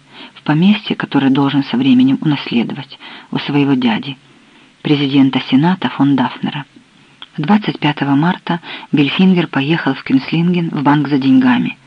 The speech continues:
Он видел, как отряды нацистов под командой штандартенфюрера Клейста из Хейльбронна заняли Кюнслинген, окружили синагогу, прервали субботнее богослужение,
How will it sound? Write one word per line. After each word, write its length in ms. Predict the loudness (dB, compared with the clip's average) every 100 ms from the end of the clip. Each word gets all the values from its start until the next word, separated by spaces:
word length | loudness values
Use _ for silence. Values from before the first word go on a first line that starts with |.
| -18 -16 -6 2
Он 140 | 4
видел, 380 | 6 4 2 -2 -14 -12 -6
как 180 | -4
отряды 340 | -2 0 0 2
нацистов 600 | 0 0 -4 -4 -6 -6
под 160 | -6 -2
командой 560 | 0 2 2 0 -2 -8 -16 -14
штандартенфюрера 1080 | -4 0 2 0 -2 -4 -2 -2 0 0 -2
Клейста 580 | 0 0 -2 -4 -6 -6 -18 -20 -4
из 160 | -2 -2 -6 -20 -8
Хейльбронна 760 | 0 0 2 2 2 2 -2 _ -12
заняли 440 | -2 0 2 2 -2
Кюнслинген, 800 | -2 -4 2 4 4 2 0 -4 _ -20 -8
окружили 480 | -4 0 2 4 2 2
синагогу, 640 | 4 4 4 2 0 -4 -14 -20 -8
прервали 460 | -2 0 2 2 0
субботнее 440 | -2 0 0 4 4
богослужение, 920 | 4 0 -4 -4 -2 0 0 -2